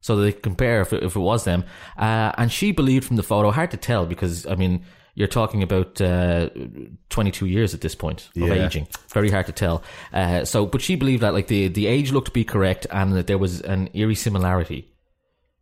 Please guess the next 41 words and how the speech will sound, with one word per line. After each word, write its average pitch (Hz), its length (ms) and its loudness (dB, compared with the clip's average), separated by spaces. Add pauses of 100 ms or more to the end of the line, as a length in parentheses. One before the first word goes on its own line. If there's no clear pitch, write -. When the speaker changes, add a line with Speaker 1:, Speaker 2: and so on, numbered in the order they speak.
(240)
Speaker 1:
to - 100 -8
the, 90 160 2
the, 82 380 -2
the 92 100 -6
facial 90 260 -2
structure 95 400 -2
of 95 280 2
this, 92 180 2
Speaker 2:
Mm. 95 60 -2
Speaker 1:
this 131 160 0
photo 127 360 2
that 98 120 0
they 95 80 0
received 90 400 -2 (160)
from 120 200 2
Kentucky. 107 520 -2 (200)
She - 140 -8
flips - 360 -2
the 165 80 -2
photo 139 420 2
over, 139 520 0 (720)
and 117 220 2
written 147 220 0
on 135 80 2
the 123 80 2
back 180 260 -2
of 90 140 2
it, 82 200 -2 (380)
uh, 101 320 2
is 101 260 0
Lewis 156 380 2
Sutter, 92 480 -2 (540)
"I 120 140 2
love 131 220 2
brother 107 280 2
Frankie, 87 640 -4 (720)
little 120 180 2
boys, 95 520 2 (580)
A 131 200 2
nine 110 360 2
oh 95 460 2